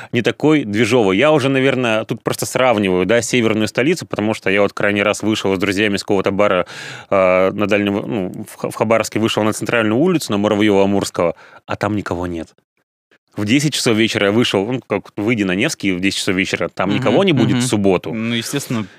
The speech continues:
Speaker 2: всегда
Speaker 1: Тебя там
Speaker 2: все.
Speaker 1: сметут, скорее всего.
Speaker 2: Даже и в будние дни.
Speaker 1: Я также вышел в Хабаровске, готовый отстоять свою честь и жизнь как бы в толку-, какой-то, какой-то тол-, толкучке.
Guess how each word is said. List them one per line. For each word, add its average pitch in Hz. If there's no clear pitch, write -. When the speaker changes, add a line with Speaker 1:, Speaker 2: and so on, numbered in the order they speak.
Speaker 2:
всегда 139
Speaker 1:
Тебя 135
там 123
Speaker 2:
все. 107
Speaker 1:
сметут, 170
скорее 117
всего. 110
Speaker 2:
Даже 170
и 175
в 156
будние 120
дни. 98
Speaker 1:
Я 175
также 139
вышел 139
в -
Хабаровске, 131
готовый 123
отстоять 131
свою 113
честь 123
и 110
жизнь 113
как 101
бы 101
в -
толку-, 113
какой-то, 123
какой-то -
тол-, 117
толкучке. 123